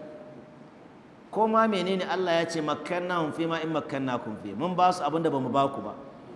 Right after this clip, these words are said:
Duk wani technology kuke takama da shi, ko kun san yanzu cikin technology da ake magana, wai za a zo a yi wiping su computer su wane ne, duk komai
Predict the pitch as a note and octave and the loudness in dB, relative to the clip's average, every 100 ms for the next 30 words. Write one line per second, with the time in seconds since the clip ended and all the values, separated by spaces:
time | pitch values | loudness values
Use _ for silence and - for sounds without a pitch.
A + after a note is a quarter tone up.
0 | - C3 F#3+ G3+ G3+ F#3+ E3+ D#3+ F3 F3+ | -14 2 4 4 2 0 -2 -2 0 0
1 | E3+ D3 D#3+ D3+ C#3+ D3 D#3+ D#3+ D3+ D3 | 0 -2 -4 -2 -2 0 0 0 0 0
2 | D#3 - - - - - - E3+ E3+ F#3 | 0 -2 -14 -18 -20 -20 -2 -2 0 -2
3 | F3+ F#3 F#3 D3+ C3 F#3 - - - - | -2 -2 0 0 0 -2 -4 -12 -16 -8
4 | E3+ E3+ F#3 E3+ D3+ D3 E3 E3+ D#3+ C#3 | -6 -2 -2 -2 -4 -2 -2 -2 -2 -2
5 | D#3 D#3+ D3 C3 D#3 E3 C#3+ D3+ E3+ F3 | -2 -2 -2 -2 -2 -2 2 2 4 2
6 | D#3+ D3 D3+ C3+ C#3+ D3 D3+ D#3 D3+ A#2+ | 0 0 -2 0 0 2 4 2 0 -4
7 | C#3+ C#3+ C#3 C3 D3 D#3 C3 - D3 C#3 | -6 -4 -4 -2 -2 -2 -2 -4 -4 -2
8 | C3 C#3+ C3+ A2+ F#3 - F#3 F#3 F3+ | -2 -4 -4 -2 -2 2 2 2 0